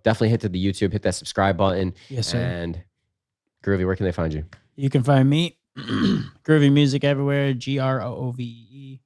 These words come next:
Speaker 2: Music. Um, look for the smiley face, Groovy, uh, guy with the saxophone.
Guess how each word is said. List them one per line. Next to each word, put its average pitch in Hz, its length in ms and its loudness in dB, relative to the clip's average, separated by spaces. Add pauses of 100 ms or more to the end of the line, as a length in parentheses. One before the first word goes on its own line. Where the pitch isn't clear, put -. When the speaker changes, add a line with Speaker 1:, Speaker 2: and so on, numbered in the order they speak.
Speaker 2:
Music. 143 560 2 (120)
Um, 127 560 4 (680)
look 147 160 0
for 156 120 2
the 143 80 0
smiley 151 380 2
face, 143 600 -2
Groovy, 143 540 2 (720)
uh, 98 340 -6 (100)
guy 117 140 -4
with 107 120 -8
the - 40 -20
saxophone. 110 720 -6